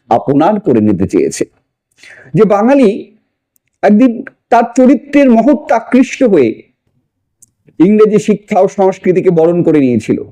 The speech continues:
তাই ডেভিড হিয়ারের মতো মহৎ প্রাণের ব্যক্তিত্বদের তিনি বং-, বড় ইংরেজ বলে অভিহিত করেছিলেন। কোনো কোনো ভারতবাসী ক্ষুদ্র স্বার্থের জন্য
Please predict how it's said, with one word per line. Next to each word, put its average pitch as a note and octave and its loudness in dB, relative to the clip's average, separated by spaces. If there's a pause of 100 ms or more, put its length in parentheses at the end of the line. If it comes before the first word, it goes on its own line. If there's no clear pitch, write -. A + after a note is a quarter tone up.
(1300)
তাই D#3 2 (300)
ডেভিড F3 2
হিয়ারের F#3+ 4
মতো C#3 -2 (240)
মহৎ D#3 0
প্রাণের F3 0
ব্যক্তিত্বদের D#3 0
তিনি C3+ -2 (420)
বং-, C#3 2 (140)
বড় D#3 2
ইংরেজ A3 4
বলে D#3 2
অভিহিত C3 2
করেছিলেন। G2+ -2 (1400)
কোনো D3 0
কোনো D#3+ 2
ভারতবাসী D#3+ 0 (1200)
ক্ষুদ্র F#3 2
স্বার্থের G3+ -4
জন্য A3+ 2